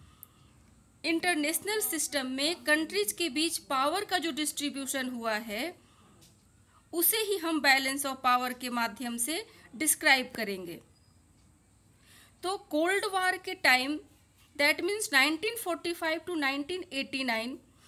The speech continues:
को जब हम describe करेंगे, तो हम देखेंगे कि इस वक्त power दो countries के बीच distributed था। एक तरफ यूएसए था, तो दूसरी तरफ यूएसएसआर था।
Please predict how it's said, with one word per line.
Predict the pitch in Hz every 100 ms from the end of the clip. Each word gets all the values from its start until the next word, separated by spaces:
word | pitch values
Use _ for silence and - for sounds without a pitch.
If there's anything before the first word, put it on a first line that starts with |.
| - -
को | 330
जब | 370 370
हम | 415 349
describe | 330 - - 262 330 440 -
करेंगे, | 277 233 220 220 240 381 - - - - - - -
तो | 381
हम | 359 415
देखेंगे | 339 339 392 392 403
कि | 427 427
इस | - 370 427 415
वक्त | 392 453 - - -
power | 277 285 349 427
दो | 254 320 403
countries | 480 381 339 320 330 269
के | - 285
बीच | 214 226 233 285 - - - -
distributed | 226 302 - 330 247 269 - - -
था। | - - - _ - - _ _ _ _ _ _ - - - -
एक | 339 403 -
तरफ | 359 359
यूएसए | 254 262 302 339 392 403
था, | 381 359 403 - - - - -
तो | 392
दूसरी | 302 359 359 392
तरफ | 392 392 330
यूएसएसआर | 302 330 320 320 320 - 208 196
था। | - 147